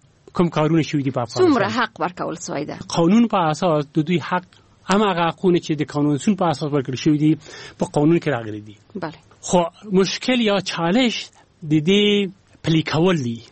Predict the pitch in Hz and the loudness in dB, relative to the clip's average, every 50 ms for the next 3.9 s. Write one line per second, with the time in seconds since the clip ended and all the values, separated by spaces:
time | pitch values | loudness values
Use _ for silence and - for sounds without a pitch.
0 | _ _ - - 170 - - 220 226 220 214 208 196 196 202 202 185 _ _ _ | _ _ -6 -4 -4 -2 0 2 2 2 2 2 0 0 0 -4 -6 _ _ _
1 | - - 233 277 269 247 240 233 226 220 180 190 208 196 196 190 175 165 165 160 | -14 -6 -4 -4 -2 -2 -2 -2 -4 -4 -2 0 0 2 2 2 0 0 0 0
2 | 160 196 - - - 190 180 160 143 135 - - 147 147 156 147 131 - 123 113 | 0 -2 -2 0 0 2 2 2 0 -2 0 0 2 2 4 2 0 -2 -8 -14
3 | - _ _ - _ - 170 180 214 233 233 220 208 196 190 170 160 170 | -14 _ _ -20 _ -4 0 0 2 2 2 2 2 2 2 2 0 0